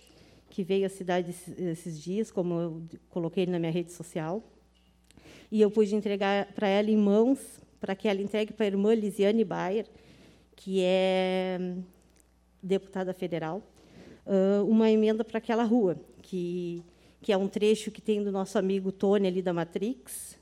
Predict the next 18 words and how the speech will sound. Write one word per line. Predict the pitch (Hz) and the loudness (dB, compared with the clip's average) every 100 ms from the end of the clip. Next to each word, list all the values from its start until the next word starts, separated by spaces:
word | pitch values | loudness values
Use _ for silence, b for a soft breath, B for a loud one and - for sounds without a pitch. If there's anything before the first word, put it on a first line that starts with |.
| - | -14
e | 190 | -4
do | 175 | -2
nosso | 175 196 | -2 -4
amigo | 180 180 | -4 -4
Vandinho, | 160 165 165 160 214 254 254 - B B B B B | -4 -4 -4 -4 -2 0 -2 -6 B B B B B
que | - | -6
depois | 185 196 202 214 208 | 0 0 2 0 0
vem | 202 208 | 0 -2
um | 202 | -2
pedaço | 208 185 190 190 | -6 -4 -4 -6
que | - | -8
é | 185 | -8
do | 190 185 180 | -6 -6 -4
amigo | 180 190 180 | -4 -4 -4
Bocão | 170 180 - 185 202 202 | -4 -4 -4 -2 0 -2
ali, | 190 190 | -4 -4
da | 180 170 | -4 -4
Cláudia, | 180 175 214 262 240 254 | -4 0 2 2 2 -2